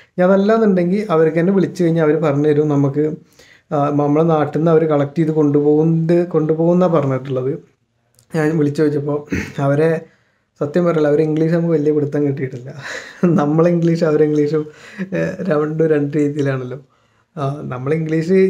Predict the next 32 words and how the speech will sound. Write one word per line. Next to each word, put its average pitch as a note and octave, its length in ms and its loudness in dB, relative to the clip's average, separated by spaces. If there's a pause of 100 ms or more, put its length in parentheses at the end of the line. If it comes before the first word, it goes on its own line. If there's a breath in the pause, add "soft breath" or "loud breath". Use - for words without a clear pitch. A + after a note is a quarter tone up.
ഞ-, D#3+ 160 -2
അല്ല, F3 100 2 (100)
എനിക്ക് C#3 240 -4
ഇംഗ്ലീഷ് F3 300 2
അറിയാമെന്നല്ല, F3 440 2 (300)
നമുക്ക് C#3 280 -2 (200)
അറിയുന്ന D3+ 380 2
രീതിയിൽ F#3+ 300 4 (140)
പറഞ്ഞാലും F3 500 2
അവർക്ക്, D3 300 2 (160)
അവർ D3+ 160 4 (100)
പറയുന്ന E3 320 4
പോലെ E3+ 140 6
നമുക്ക് E3 200 2
മനസ്സിലാവില്ല. C#3+ 460 0 (140)
ഓസ്ട്രേലിയ, D3+ 480 0
എന്നിട്ട് E3 320 2 (640 soft breath)
ഞാൻ D3 160 -2
എൻ്റെ, D#3 180 2 (280)
ആ, - 20 0 (320)
ബ്രദറിനെ D#3 400 0
കൊണ്ട് E3+ 220 2
വിളിപ്പിച്ചത്. C#3+ 440 -2 (1200 loud breath)
അവനാ D3 280 -2
പറഞ്ഞത് D3+ 300 2
അത് D3 100 2 (140)
ഓസ്ട്രേലിയൻ E3+ 540 -2
ടൈപ്പ് E3+ 240 0
ഇംഗ്ലീഷ് D3 320 -2
എന്തോ C#3 140 0 (120)
ആണ്, C3+ 140 -6 (480 soft breath)
അത് D3 100 -10